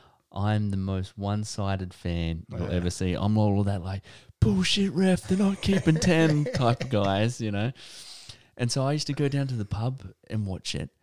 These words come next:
Speaker 1: And so this was back when they had Tuesday night footy or Monday night footy.
Speaker 2: Yeah.
Speaker 1: Remember Monday night footy?
Speaker 2: Yeah.
Speaker 1: So I'd go there on, like, a wet Monday in the middle of
Speaker 2: Yeah.
Speaker 1: winter and sit there and,
Speaker 2: Atrocious.
Speaker 1: and just watch it by myself, <laughs> crying into my beer 'cause they lost friggin' every game.
Speaker 2: Yeah.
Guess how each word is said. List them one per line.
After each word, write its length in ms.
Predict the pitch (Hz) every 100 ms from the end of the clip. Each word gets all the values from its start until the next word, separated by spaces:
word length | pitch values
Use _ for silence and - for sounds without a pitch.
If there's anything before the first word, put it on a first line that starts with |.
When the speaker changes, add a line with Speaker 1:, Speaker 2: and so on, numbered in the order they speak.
| _ _ -
Speaker 1:
And 180 | 113 123
so 200 | 127 123
this 180 | 131 143
was 120 | 131
back 260 | 127 120
when 120 | 120 113
they 60 | 101
had 160 | 101
Tuesday 340 | - 107 107 117
night 220 | 110 -
footy 360 | 113 143 190
or 160 | - 101
Monday 280 | 98 110 117
night 160 | 98
footy. 180 | 73 131
Speaker 2:
Yeah. 140 | 175 190
Speaker 1:
Remember 200 | 127 127
Monday 260 | 123 127
night 140 | 123 76
footy? 200 | - 143
Speaker 2:
Yeah. 220 | 190 214 180 - -
Speaker 1:
So 120 | -
I'd 100 | 175
go 160 | 170 165
there 180 | 147 139
on, 80 |
like, 140 | 123 113
a 40 |
wet 380 | 101 101 110 117
Monday 480 | 101 104 107 87 82
in 80 | 92
the 80 | 92
middle 240 | 101 98
of 80 | 90
Speaker 2:
Yeah. 60 |
Speaker 1:
winter 240 | 95 107 95
and 260 | 85 82 95
sit 260 | - 117
there 200 | 110 92
and, 80 | 82
Speaker 2:
Atrocious. 640 | - 107 107 - 101 - - _
Speaker 1:
and 120 | 123 127
just 160 | 127
watch 320 | 127 147 -
it 120 | 139 -
by 180 | 131
myself, 840 | 131 117 113 113 107 98 - - - 240 - 254 180
<laughs> 400 | _ _ _ -
crying 400 | - 123 127 135
into 140 | 127
my 160 | 120 110
beer 300 | 95 104 107
'cause 160 | 107 101
they 100 | 98
lost 320 | 101 101 -
friggin' 260 | 110 104
every 240 | 98 101 90
game. 420 | 82 87 87 78 120
Speaker 2:
Yeah. 200 | 113